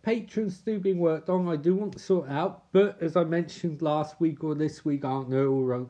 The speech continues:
blurs together, to be honest. It's this tax thing's confusing the shit out of me. I don't understand what it means, and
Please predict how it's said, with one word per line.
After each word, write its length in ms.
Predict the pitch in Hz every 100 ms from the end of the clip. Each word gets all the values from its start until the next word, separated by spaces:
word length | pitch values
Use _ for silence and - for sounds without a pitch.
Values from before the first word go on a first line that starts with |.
| -
blurs 220 | 139 135
together, 340 | - 120 117
to 60 | 113
be 120 | -
honest. 340 | 120 117 127 - - - - _ _ -
It's 260 | - -
this 280 | - 175 -
tax 380 | - 190 190 -
thing's 420 | 160 156 135 -
confusing 520 | - 127 165 151 127 131
the 60 |
shit 200 | - 127
out 140 | 107 101
of 80 | 113
me. 120 | 113
I 60 |
don't 240 | 139 156 139
understand 460 | 123 - 131 113
what 80 | 104
it 80 | 104
means, 580 | 127 180 202 202 190 -
and 680 | 127 131 131 131 131 120